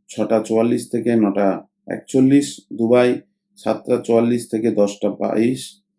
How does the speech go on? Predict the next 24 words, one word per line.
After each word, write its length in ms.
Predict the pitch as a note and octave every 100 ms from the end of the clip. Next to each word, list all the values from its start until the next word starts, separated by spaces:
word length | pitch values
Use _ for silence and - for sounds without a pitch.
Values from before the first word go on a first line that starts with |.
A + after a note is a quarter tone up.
| _ _ _ -
পাকিস্তান 560 | C3 D#3+ E3 - D#3+
ছটা 240 | D3+ A2+ G#2
দুই 240 | G#2 B2
থেকে 460 | B2+ C3 C3 C3 - _ G#2
দশটা 360 | G#2 - G#2+
দশ, 460 | G2+ B2 B2+ - _ _ _ _ _ _ -
প্রমাণ 260 | B2+ C#3 C#3+ - -
সাতটা 300 | A2+ G#2+ B2 G#2+
চুয়াল্লিশ 340 | A2+ A2+ A2 -
থেকে 140 | A#2 B2+ G#2
দশটা 220 | G2+ G2 -
তেরো। 220 | G2+ F#2 - _ _ _ _ _ _ _ - - - _ _ _ _
হরে 180 | C3 D#3+ F3 E3+
কৃষ্ণ। 280 | C#3 B2+ - G2+ - _ _ - B2+
এই 80 | C#3
হচ্ছে 200 | C#3+ -
একাদশী 420 | B2 A#2 B2 A#2+ A2
পারণের 320 | G#2 G#2+ A2 -
তালিকা 300 | G2+ G#2+ A2 A2+
আপনাদের 280 | A#2 A#2 A2+
জানানো 280 | A#2+ A#2+ C3 C3
হলো। 160 | C3 G#2 _ _ _ -
নির্দিষ্ট 360 | A#2 B2 C3 - C#3 -
সময়ে 340 | C3 C3+